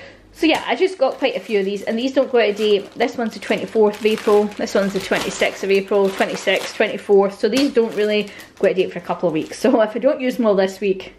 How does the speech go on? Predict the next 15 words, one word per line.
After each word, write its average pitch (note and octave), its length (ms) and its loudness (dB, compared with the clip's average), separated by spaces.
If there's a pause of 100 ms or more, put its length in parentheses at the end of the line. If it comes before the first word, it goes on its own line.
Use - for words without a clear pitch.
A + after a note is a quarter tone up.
(140)
they'll F#3+ 140 4
get F#3+ 220 2
used. F3+ 460 0
We G3+ 360 0 (320)
have - 160 -2
hardly G#3+ 420 0
any G3+ 240 0
food F#3+ 280 0
waste. G3 340 2
I'm F#3+ 80 -6
quite G3 240 0
hot G3 320 2
on F#3+ 160 -2
food G3 200 0
waste F#3+ 460 2